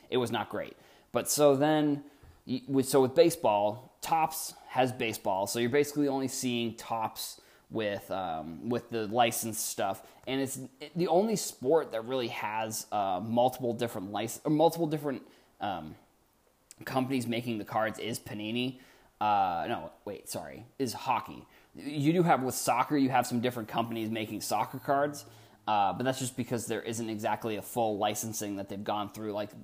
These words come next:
I think the, see, Panini, I think, has, with the exclusives, exclusives that they have gotten,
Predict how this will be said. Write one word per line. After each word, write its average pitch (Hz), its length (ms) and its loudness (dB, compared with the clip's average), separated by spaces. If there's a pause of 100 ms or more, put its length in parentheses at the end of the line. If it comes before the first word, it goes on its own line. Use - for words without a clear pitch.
(100)
I 127 60 0
think 160 240 -2
the, 143 320 0 (200)
see, 170 180 0
Panini, 185 580 0
I 139 80 0
think, 160 220 -2
has, 127 260 -6 (500)
with 147 280 2
the 127 340 -4
exclusives, 175 880 0 (160)
exclusives 160 800 2
that 143 200 0
they 139 120 2
have 120 300 -2
gotten, 92 520 -4